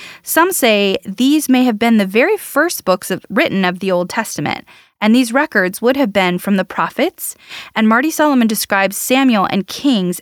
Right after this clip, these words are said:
as more of a headline account of important perspectives and events in Israel's history. Marty Solomon describes how the way these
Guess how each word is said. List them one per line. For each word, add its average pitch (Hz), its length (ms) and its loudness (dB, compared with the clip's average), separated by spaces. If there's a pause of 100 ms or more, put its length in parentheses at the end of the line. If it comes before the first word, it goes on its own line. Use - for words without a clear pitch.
as 208 180 0
more 220 440 4
of 196 100 0
a 202 60 -4
headline 247 560 0
account 302 500 -2 (300)
of 202 100 -2
important 220 480 0
perspectives 190 720 -4
and 190 140 -4
events 180 480 -4
in 196 200 -2
Israel's 208 560 0
history. - 500 -6 (560)
Marty 214 180 2
Solomon 240 400 2
describes 208 520 0
how 214 120 0
the 202 120 0
way 214 300 0
these 220 280 -4